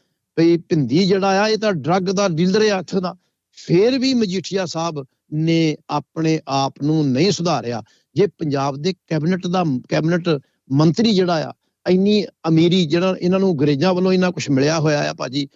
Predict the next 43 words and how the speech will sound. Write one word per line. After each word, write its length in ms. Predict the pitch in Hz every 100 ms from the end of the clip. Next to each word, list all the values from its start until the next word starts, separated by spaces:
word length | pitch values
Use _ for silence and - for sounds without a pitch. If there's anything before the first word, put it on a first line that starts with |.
| _ _
ਜੇ 100 | 220
ਤੁਸੀਂ 260 | 214 226 220
ਨਹੀਂ 200 | 190 247
ਸਾਂਭ 240 | 170 202
ਸਕੇ, 360 | 180 160 165 147 - _ _
ਤੇ 80 | 208
ਹੁਣ 200 | 190 220
ਪੰਜਾਬ 440 | - 175 160 156
ਦੀ 140 | 147 196
ਜਵਾਨੀ 400 | 139 143 143 175
ਨੂੰ 140 | 180
ਡੋਬ 260 | 131 139 127
ਕੇ, 220 | 170 147 _ _ _ -
ਪੰਜਾਬ 320 | 147 156 156
ਦਾ 120 | 165
ਬੇੜਾ 320 | 151 127 123 151
ਗਰਕ 200 | 170 147
ਕਰਕੇ 300 | 139 - 190
ਜੇ 120 | 185
ਤੁਸੀਂ 240 | 165 180
ਆਪਣੇ 260 | 151 160 160
ਆਪ 220 | 156 156
ਨੂੰ 100 | 160
ਐਸਟੈਬਲਿਸ਼ 460 | 139 156 143 151 -
ਕਰਨਾ 340 | 123 131 131
ਆ, 40 | 123 _ _ _ _ -
ਤੇ 80 | 180
ਭਾਜੀ 320 | 180 180 196
ਫਿਰ 220 | 185 180
ਸਜ਼ਾ 360 | - 160 175 180
ਤਾਂ 120 | 185
ਭੁਗਤਣੀ 440 | 165 131 147 156
ਬਣਦੀ 420 | 135 147 151 185
ਆ। 180 | 180 165 - _ - 165
ਅਸੀਂ 160 | 202
ਤਾਂ 100 | 208
ਇਹੋ 180 | 190 202
ਕਹਿੰਦੇ 320 | 165 180 202
ਆ 100 | 165 - _ _ -
ਵੀ 80 | 151
ਜੇ 460 | 117 151 160 127 - -
ਰੱਬ 280 | 160 156 180
ਕਰੇ 340 | 185 185 147